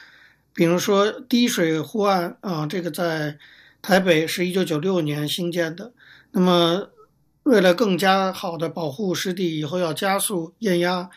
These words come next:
保护区湿地的陆化的趋势，所以公部门呢，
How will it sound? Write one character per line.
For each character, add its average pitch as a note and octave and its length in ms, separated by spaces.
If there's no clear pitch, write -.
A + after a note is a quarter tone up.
保 D#3 160
护 D#3+ 140
区 F#3+ 420
湿 G#3 260
地 F#3+ 180
的 D#3+ 140
陆 F3 180
化 F3+ 180
的 D#3 120
趋 A3 180
势， - 300
所 - 180
以 G3+ 160
公 G#3 180
部 G3+ 120
门 E3 180
呢， E3 380